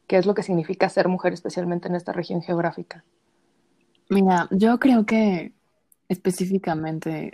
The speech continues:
Speaker 2: en Latinoamérica hay un, un machismo mucho más palpable y, bueno, esto se debe como a, pues, las raíces de la colonia y,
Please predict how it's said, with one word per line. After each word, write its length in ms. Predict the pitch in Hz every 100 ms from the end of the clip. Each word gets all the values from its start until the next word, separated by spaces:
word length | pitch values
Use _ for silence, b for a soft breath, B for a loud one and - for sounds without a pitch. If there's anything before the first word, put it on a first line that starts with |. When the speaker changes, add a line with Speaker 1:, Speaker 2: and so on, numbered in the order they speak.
| 170
Speaker 2:
en 120 | 165
Latinoamérica 1040 | 156 165 165 156 170 170 170 175 170 -
hay 380 | 170 175 175 - B B B B _ _ _ -
un, 320 | 180 175 165
un 160 | 190 196
machismo 520 | 208 208 190 185 202
mucho 320 | 185 165 170
más 300 | 160 160 165
palpable 840 | - 165 160 - 160 160 165 202 302 _ _ _ _ _ _ -
y, 400 | 185 175 170 160
bueno, 220 | 175 180
esto 240 | 175 175 190
se 140 | 180
debe 320 | 156 156 156
como 280 | - 160 151
a, 120 | 151 - B B B -
pues, 200 | - 170
las 180 | 175 180
raíces 600 | 180 165 175 175 165 156
de 400 | 151 147 143 165 - _ _ _ _
la 160 | 156 156
colonia 600 | 170 165 165 160 160 156
y, 200 | 151